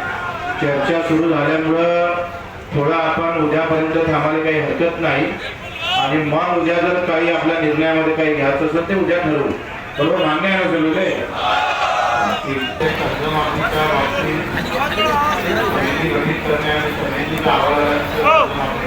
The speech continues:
कमिटी कधी गठीत करणार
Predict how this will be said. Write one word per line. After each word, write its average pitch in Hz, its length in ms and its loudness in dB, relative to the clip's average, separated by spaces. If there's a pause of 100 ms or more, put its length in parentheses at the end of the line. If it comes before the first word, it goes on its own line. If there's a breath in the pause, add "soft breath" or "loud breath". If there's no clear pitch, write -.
(4000)
कमिटी 147 380 4
कधी 151 280 2
गठीत 156 280 4
करणार 160 440 4